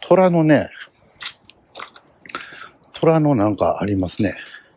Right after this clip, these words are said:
えー、アサヒビールがやった虎の、お、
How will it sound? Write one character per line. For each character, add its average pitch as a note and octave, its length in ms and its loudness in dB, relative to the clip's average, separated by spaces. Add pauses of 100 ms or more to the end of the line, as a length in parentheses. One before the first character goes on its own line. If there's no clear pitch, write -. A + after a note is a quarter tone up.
(1300)
え A2+ 40 -4
ー、 G2 460 -2
ア A2 60 -2
サ B2+ 120 -2
ヒ A#2+ 160 0
ビ A2 200 2
ー G2 40 0
ル F#2 60 -2
が F#2 220 0
や G2 100 -4
っ - 80 -8
た F2+ 160 -4
虎 E3+ 420 2
の、 D3 280 0 (2000)
お、 G2 320 -2